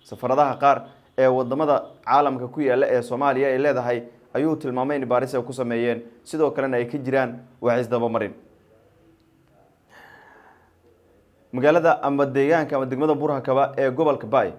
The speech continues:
waxaa gaaray wafdi uu hogaaminayo madaxweynaha dowlad goboleedka Koonfur Galbeed,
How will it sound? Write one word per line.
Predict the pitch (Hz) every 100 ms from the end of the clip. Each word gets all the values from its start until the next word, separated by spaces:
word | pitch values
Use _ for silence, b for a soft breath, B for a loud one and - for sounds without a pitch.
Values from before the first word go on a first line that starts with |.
| -
waxaa | 107 120
gaaray | 127 127 131 147
wafdi | 156 139 139
uu | 131 123
hogaaminayo | 120 117 131 123 120 117 B B -
madaxweynaha | 117 131 151 147
dowlad | 139 135
goboleedka | 127 143 143 135
Koonfur | 131 127 143
Galbeed, | 135 117 127 135